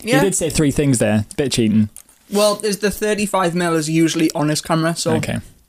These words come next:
Speaker 2: There you go. You got it right.
Speaker 1: it
Speaker 2: Um,
Speaker 1: wouldn't just be the body.
Speaker 2: what's the score now? You're winning, aren't you?
Speaker 1: Am I?
Speaker 2: I think
Speaker 1: Yeah.
Speaker 2: so.
Speaker 1: Yeah, I'm winning.
Speaker 2: Um, okay, I've got three more. Quick one. Um, what is his favourite camera?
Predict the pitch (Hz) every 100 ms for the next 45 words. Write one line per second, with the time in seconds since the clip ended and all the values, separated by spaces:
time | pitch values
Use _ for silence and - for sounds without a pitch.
0 | _ _ - 127 127 175 131 143 160 -
1 | - 180 185 175 170 175 156 151 147 -
2 | 151 143 151 175 165 107 98 135 165 110
3 | 120 117 - _ _ _ _ _ _ _
4 | _ _ - 156 170 240 _ _ - 113
5 | 160 160 - - _ _ _ 160 156 151
6 | 156 151 151 147 _ _ _ _ _ _
7 | _ _ _ _ _ _ 151 151 151 147
8 | 147 151 - - _ _ _ _ - 160
9 | 151 151 - 160 147 147 - 160 147 160
10 | 156 151 151 151 170 - 120 147 147 -
11 | - 131 - 143 123 - 117 107